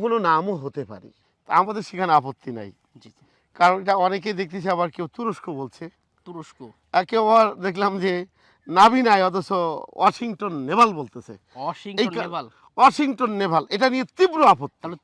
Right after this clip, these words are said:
Speaker 2: তিনটা জাতি তো আপনার
Speaker 1: না,
Speaker 2: কাছে?
Speaker 1: না, তিনটা, এটা খুবই আপত্তিকর,
Speaker 2: <laughs> না,
Speaker 1: মোস্তফা
Speaker 2: এখন
Speaker 1: ভাই।
Speaker 2: আমি কেন বললাম
Speaker 1: এটা
Speaker 2: কথা?
Speaker 1: আপনার নাভি নেই,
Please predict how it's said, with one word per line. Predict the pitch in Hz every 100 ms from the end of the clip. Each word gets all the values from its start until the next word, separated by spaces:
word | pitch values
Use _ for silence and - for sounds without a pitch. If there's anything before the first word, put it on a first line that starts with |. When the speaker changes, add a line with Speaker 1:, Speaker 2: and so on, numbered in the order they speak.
| -
Speaker 2:
তিনটা | 202 202 214
জাতি | 247 262
তো | 233
আপনার | 185
Speaker 1:
না, | 170
Speaker 2:
কাছে? | 330 294
Speaker 1:
না, | 202 139 110 -
তিনটা, | 294 285 - 214
এটা | 269 233 -
খুবই | 277 294 214
আপত্তিকর, | 190 - 175 147
Speaker 2:
<laughs> | 139
না, | 156
Speaker 1:
মোস্তফা | - 160
Speaker 2:
এখন | 143
Speaker 1:
ভাই। | 117
Speaker 2:
আমি | 180 -
কেন | 160 202
বললাম | 240 190
Speaker 1:
এটা | 196
Speaker 2:
কথা? | 254
Speaker 1:
আপনার | 254 302 277
নাভি | 240 269 311
নেই, | 320